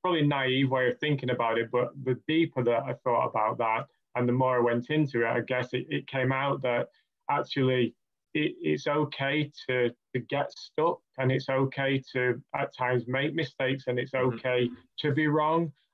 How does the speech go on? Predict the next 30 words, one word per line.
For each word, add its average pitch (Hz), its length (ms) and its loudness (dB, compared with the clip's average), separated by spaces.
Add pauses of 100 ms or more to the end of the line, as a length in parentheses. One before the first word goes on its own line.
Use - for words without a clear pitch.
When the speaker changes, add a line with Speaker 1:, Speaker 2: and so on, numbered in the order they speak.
(100)
Speaker 1:
And 120 400 0
so 131 440 0 (220)
that 131 220 -2 (100)
if, 147 180 -2 (100)
if 139 260 -4
I, 127 280 0
if 131 200 -2
I 120 180 2
knew 135 460 2
that 127 280 -2
then, 120 560 -2 (300)
then 123 240 2
a 131 140 2
lot 139 260 2
of 127 100 -2
the 135 60 0
anxieties, 123 1120 0 (300)
a 127 40 2
lot 123 280 2
of 110 160 -6
the 117 300 2 (420)
pressure 139 340 0
that 131 80 2
I 139 180 0
put 143 120 0
on 131 100 2
myself, 127 680 0 (440)
um, 117 840 0 (480)
to, 135 80 0
to - 60 -8